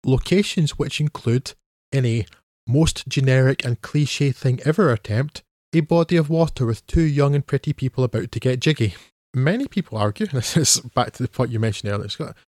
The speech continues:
many people argue that genre films should be judged differently from other films,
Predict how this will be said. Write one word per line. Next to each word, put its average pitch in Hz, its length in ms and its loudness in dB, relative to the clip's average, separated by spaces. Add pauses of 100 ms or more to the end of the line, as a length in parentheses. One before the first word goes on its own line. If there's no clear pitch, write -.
(240)
many 208 160 0
people 247 220 0
argue 135 340 0
that 117 180 -4
genre 123 300 0
films 135 340 -2
should 120 260 -4
be 113 140 -6
judged - 360 -4
differently 123 300 -6
from 123 140 -8
other 117 160 -2
films, 170 460 -6